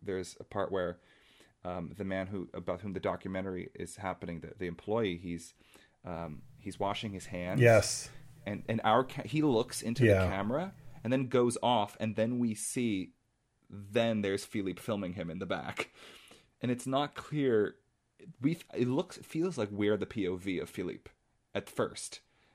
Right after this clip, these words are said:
Speaker 1: And then all of a sudden we see the cameraman over there. And it's like this little thing, and it's,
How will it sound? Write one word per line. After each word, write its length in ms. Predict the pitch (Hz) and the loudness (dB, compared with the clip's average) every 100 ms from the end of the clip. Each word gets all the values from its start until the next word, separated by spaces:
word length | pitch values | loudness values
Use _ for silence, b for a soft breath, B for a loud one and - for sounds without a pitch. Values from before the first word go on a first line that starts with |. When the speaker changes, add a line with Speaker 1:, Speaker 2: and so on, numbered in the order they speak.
| - | -10
Speaker 1:
And 100 | 104 | -2
then 100 | 110 | 2
all 100 | 110 | 2
of 60 | 98 | 2
a 60 | |
sudden 320 | 95 113 101 95 | 0 2 2 0
we 100 | 95 | -6
see 300 | - 104 98 | -4 -2 -2
the 180 | 92 | -4
cameraman 720 | 95 - 92 95 92 87 85 | -6 -4 -4 -4 -4 -4 -4
over 240 | 87 87 90 | -6 -6 -2
there. 320 | 92 80 - _ B B 165 | -2 -2 -8 _ B B -10
And 120 | 165 | -6
it's 120 | 170 180 | -4 -4
like 120 | 180 | -6
this 160 | 180 | -4
little 200 | 185 214 | 2 2
thing, 320 | 208 - 139 139 | 0 0 0 0
and 80 | |
it's, 220 | 135 - | -2 -4